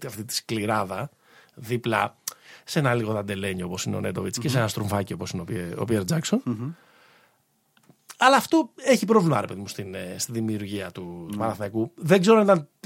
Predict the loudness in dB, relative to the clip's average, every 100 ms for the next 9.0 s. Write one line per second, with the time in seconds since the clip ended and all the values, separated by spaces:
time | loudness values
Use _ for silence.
0 | -8 -4 -2 -2 0 2 4 2 4 4
1 | 4 4 6 6 6 4 4 2 0 0
2 | 0 -2 -12 -18 -10 2 2 2 6 8
3 | 10 8 6 6 8 8 8 8 6 4
4 | 2 2 0 0 -2 -2 -2 -4 -6 _
5 | _ _ _ _ _ _ _ _ _ _
6 | -2 0 2 -2 -4 -4 -2 -4 -4 -4
7 | -6 -6 -12 -16 -18 _ _ _ -16 -14
8 | -8 -4 -4 -6 _ _ 0 4 6 6